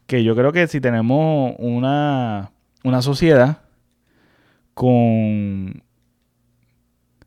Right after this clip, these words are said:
que estamos atendiendo esta área, que se está volviendo cada vez una epidemia. Creo que leí que en el dos mil diecisiete era la número, la causa número diez en Estados Unidos. No sé si en Puerto Rico, en otros países, ¿verdad?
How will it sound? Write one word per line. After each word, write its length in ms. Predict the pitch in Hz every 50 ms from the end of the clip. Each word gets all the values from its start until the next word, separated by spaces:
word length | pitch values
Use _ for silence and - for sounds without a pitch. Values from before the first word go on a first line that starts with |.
| _ _ -
que 100 | - 131
estamos 360 | - - 123 113 113 120 143
atendiendo 600 | 151 156 160 160 160 156 156 160 165 165 156 147
esta 420 | 131 127 - - 156 139 143 156 170
área, 400 | 170 151 127 120 120 127 - - _ _
que 120 | - 120 110
se 80 | 113
está 180 | 117 - - 110
volviendo 400 | 110 117 120 123 135 143 147 143
cada 200 | 131 135 135 139
vez 120 | 143 143
una 160 | 143 147 147 143
epidemia. 460 | 139 143 143 156 160 165 160 123 113
Creo 200 | 107 117 117 123
que 120 | 123 135
leí 460 | 147 151 147 156 160 185 175 156 151 _ _ _ _ _ _ _ _ _ _
que 80 | - 131
en 60 | 123
el 100 | 120 117
dos 160 | 110 113 110
mil 220 | 107 110 110 113 110
diecisiete 880 | 110 127 127 143 156 135 - 147 143 165 170 165 151 143 131 - - 117
era 180 | 117 117 120
la 500 | 123 139 135 135 131 123 117 113 110 107 104
número, 560 | 110 113 120 117 120 120 117 117 113 110 104
la 160 | 104 120 113
causa 340 | 110 117 117 123 123 160 156
número 340 | 151 151 147 147 135 127 120
diez 260 | 120 120 135 156 160
en 120 | 165 156
Estados 440 | 135 113 - - 107 117 143 139 -
Unidos. 380 | 175 170 156 131 123 131 143 135 _ _ _ _ _ _ _ _ _ _ _ _
No 240 | - 117 117 117 120
sé 120 | 131 143
si 80 | 131 160
en 100 | 156 151
Puerto 360 | - - 147 147 - 143 131
Rico, 260 | 127 139 139 127 139
en 120 | 139 127 117
otros 260 | 120 123 135 131 -
países, 440 | - - 123 120 123 131 - - 113
¿verdad? 360 | 104 101 110 120 127 131 -